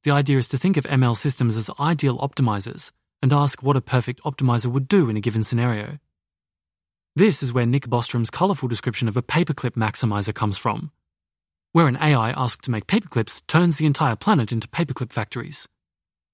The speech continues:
To give some more prosaic examples, the optimization anchor would correctly predict imitative deception, is a reference to Lin et al. twenty twenty-one, since a system optimized to produce high probability outputs has no intrinsic reason to be truthful.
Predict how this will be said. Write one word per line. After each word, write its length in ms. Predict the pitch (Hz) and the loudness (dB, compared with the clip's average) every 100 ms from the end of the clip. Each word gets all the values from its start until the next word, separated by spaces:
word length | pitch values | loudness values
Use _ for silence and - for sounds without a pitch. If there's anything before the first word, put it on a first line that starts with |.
| _ _ _ _ | _ _ _ _
To 60 | - | 0
give 160 | 151 139 | 2 4
some 140 | 135 | 2
more 120 | 110 | 0
prosaic 460 | - 139 143 131 113 | 2 2 4 2 0
examples, 580 | 104 110 104 185 - - _ _ _ _ _ _ _ _ _ _ 131 | -2 -2 -2 -4 -6 -14 _ _ _ _ _ _ _ _ _ _ 2
the 100 | 151 | 2
optimization 640 | 143 143 123 165 208 139 | 4 2 4 2 2 0
anchor 300 | 127 110 120 | -2 -2 0
would 220 | 117 131 | 0 0
correctly 420 | - 120 - - | 0 0 0 0
predict 400 | 123 110 113 - - | -2 0 -2 -4 -2
imitative 500 | 175 190 160 147 123 | 2 2 2 2 2
deception, 600 | 123 - 196 - 117 139 - _ _ _ _ _ _ _ _ _ | 0 0 -2 -2 -8 -10 -20 _ _ _ _ _ _ _ _ _
is 120 | 113 | -10
a 40 | 107 | 0
reference 380 | 120 - 110 - | 0 0 -2 0
to 100 | 117 | 2
Lin 240 | 143 143 | 4 2
et 180 | 123 107 | 0 -4
al. 160 | 110 101 | -4 -2
twenty 240 | - 107 | -2 -2
twenty-one, 480 | - 107 120 107 131 _ _ _ _ _ _ _ | -2 0 0 -2 -6 _ _ _ _ _ _ _
since 260 | - 156 143 | -2 0 2
a 60 | |
system 320 | - 226 - | 0 -2 -2
optimized 480 | 135 170 - 123 110 | -2 -2 2 2 0
to 80 | - | -4
produce 320 | 135 117 113 | -4 -2 -2
high 180 | - 135 | 0 0
probability 540 | 131 120 117 120 110 | 2 -2 0 0 0
outputs 400 | 135 180 - 107 | -2 -2 -2 -2
has 160 | - 120 | 0 4
no 260 | 135 175 156 | 6 6 4
intrinsic 480 | 143 - 151 127 | 2 2 2 2
reason 280 | 143 175 123 | 2 2 0
to 60 | 104 | -2
be 120 | 107 | -2
truthful. 480 | - 165 - - | 0 -2 -2 -14